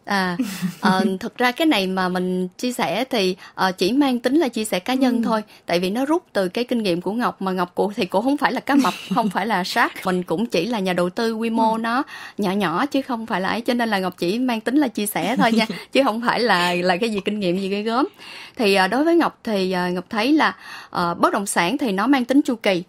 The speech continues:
Speaker 1: Khi mà mình đã, ờ, mình đã nghĩ là mình đầu tư bất động sản thì mình phải có cái tầm nhìn trung và dài hạn.
Speaker 2: Ừ.
Speaker 1: Ờ, ờ, Ngọc cũng nhìn thấy rất là rõ, tức là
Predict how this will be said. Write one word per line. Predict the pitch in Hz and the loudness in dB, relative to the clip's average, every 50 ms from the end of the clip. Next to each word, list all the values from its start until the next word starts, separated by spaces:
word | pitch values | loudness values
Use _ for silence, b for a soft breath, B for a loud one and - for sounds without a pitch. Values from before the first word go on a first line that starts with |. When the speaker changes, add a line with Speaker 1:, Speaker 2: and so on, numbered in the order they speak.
| _ - | _ 0
Speaker 1:
Khi | 294 302 285 277 | 2 4 4 4
mà | 254 226 | 4 2
mình | 185 180 180 175 170 | 2 2 0 0 0
đã, | 175 165 165 180 196 247 311 349 B B B B | 0 0 2 2 0 0 -2 -4 B B B B
ờ, | - - 190 185 185 | -4 -2 -2 0 0
mình | 185 190 196 190 185 180 | -2 -2 -2 -2 0 0
đã | 175 170 165 180 | 0 0 0 2
nghĩ | 233 285 247 175 165 | 2 2 2 2 2
là | 240 302 262 | 2 2 2
mình | 202 196 185 | 0 0 0
đầu | 175 175 175 | 0 0 0
tư | 180 - 240 | 0 -2 -2
bất | 233 277 | 0 0
động | 285 233 208 | 0 -2 -2
sản | - - 165 185 | -4 -4 -4 -4
thì | 233 - 226 | -2 -2 0
mình | 196 185 175 170 | 0 0 0 0
phải | - 180 170 185 | 0 -2 -2 -2
có | - - 233 269 | -2 -2 -2 -2
cái | 285 - 320 | -2 -4 -2
tầm | - 214 196 190 | -2 -2 -2 0
nhìn | 185 185 175 175 | 0 0 -2 -2
trung | 175 - 208 214 | -2 -2 -4 -2
và | 208 202 | 0 0
dài | 180 170 170 165 165 185 | 0 0 0 -2 -2 -4
hạn. | 196 165 160 165 | -4 -4 -4 -2
Speaker 2:
Ừ. | 180 233 233 214 208 202 208 202 202 202 190 B | -2 -2 -2 -4 -6 -8 -8 -10 -10 -12 -12 B
Speaker 1:
Ờ, | - - 190 185 185 B B B B B B | -4 -4 -4 -4 -4 B B B B B B
ờ, | - - 190 185 185 185 | -2 0 0 0 0 0
Ngọc | 190 196 185 - _ | 0 -2 -2 -4 _
cũng | - 180 180 254 | -6 0 4 4
nhìn | 277 254 208 196 | 4 4 4 0
thấy | 190 233 247 269 330 | -2 0 0 2 2
rất | 359 370 359 | 2 2 2
là | 285 208 | 2 2
rõ, | 196 180 160 - 262 | 2 0 0 0 -2
tức | - - | 0 0
là | 302 277 208 | 0 2 0